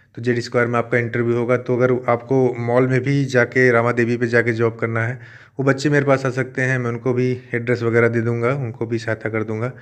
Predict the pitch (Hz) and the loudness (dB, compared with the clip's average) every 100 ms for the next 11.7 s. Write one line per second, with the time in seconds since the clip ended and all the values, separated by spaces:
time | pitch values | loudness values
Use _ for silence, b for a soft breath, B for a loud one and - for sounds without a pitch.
0 | B B B 131 165 165 156 165 143 156 | B B B 2 4 4 4 4 4 4
1 | 147 147 135 131 131 131 127 123 120 135 | 2 2 2 2 2 4 4 4 2 0
2 | 123 113 120 120 113 117 120 117 117 123 | 0 0 0 0 -4 -4 -4 -2 -4 -2
3 | 123 113 117 135 123 127 139 B B B | -2 -2 -2 2 2 2 0 B B B
4 | B 120 123 120 127 123 120 131 131 113 | B -2 0 0 0 0 0 0 -2 0
5 | 131 123 127 135 120 127 131 127 - _ | 0 2 2 2 2 2 2 0 -2 _
6 | _ - 143 143 143 120 - - - - | _ -2 2 4 6 4 2 -10 -8 -6
7 | 135 - 165 139 123 - 135 123 117 127 | -6 -6 -4 0 -2 -2 -4 -4 -2 -2
8 | 123 131 131 B B B B - 113 117 | 0 -2 -4 B B B B -6 2 4
9 | 135 135 135 117 113 120 117 117 120 123 | 4 4 4 4 2 2 2 4 2 2
10 | 127 127 - 131 - - 143 127 131 127 | 2 2 0 -6 -4 2 4 6 4 4
11 | 135 143 127 123 120 113 - | 2 2 2 0 0 -4 -12